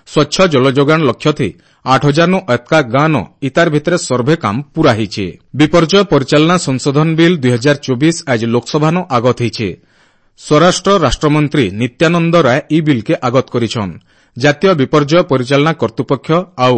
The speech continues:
ରାଜ୍ୟ ବିପର୍ଯ୍ୟୟ ପରିଚାଳନା କର୍ତ୍ତୃପକ୍ଷଙ୍କର କାର୍ଯ୍ୟପ୍ରଣାଳୀକେ ଅତକା ଦୁରୁସ୍ତ କରବାର ଲକ୍ଷ୍ୟ ଥି ଇ ସଂଶୋଧିତ ପ୍ରସ୍ତାବ ଆଗତ ହେଇଛେ। ଇତାର ଲାଗି ଇ ଦୁହି କର୍ତ୍ତୃପକ୍ଷ ଜାତୀୟ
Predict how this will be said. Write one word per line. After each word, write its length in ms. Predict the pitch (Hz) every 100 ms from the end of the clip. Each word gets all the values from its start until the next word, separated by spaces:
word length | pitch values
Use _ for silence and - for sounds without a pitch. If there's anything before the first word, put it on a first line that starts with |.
| 87
ରାଜ୍ୟ 320 | 107 127 139 170
ବିପର୍ଯ୍ୟୟ 460 | 127 147 139 151 170
ପରିଚାଳନା 480 | 127 117 139 147
କର୍ତ୍ତୃପକ୍ଷଙ୍କର 840 | 151 113 - 127 156 - 160 180 180 - _ _ _
କାର୍ଯ୍ୟପ୍ରଣାଳୀକେ 840 | 143 135 160 185 143 139 151 156 180 180
ଅତକା 300 | 131 - 143
ଦୁରୁସ୍ତ 360 | 101 123 165 -
କରବାର 300 | - 127 139
ଲକ୍ଷ୍ୟ 320 | 127 113 - 165
ଥି 160 | 143 85 _ _ -
ଇ 80 | 156
ସଂଶୋଧିତ 520 | 135 139 131 151 170 180
ପ୍ରସ୍ତାବ 380 | 131 110 151 147
ଆଗତ 260 | 120 113 -
ହେଇଛେ। 320 | 120 104 107 87 _ _ - -
ଇତାର 220 | 147 175
ଲାଗି 240 | 175 190
ଇ 140 | 185 131
ଦୁହି 240 | 131 135
କର୍ତ୍ତୃପକ୍ଷ 560 | - 127 147 123 156 - 180
ଜାତୀୟ 400 | 113 120 - 147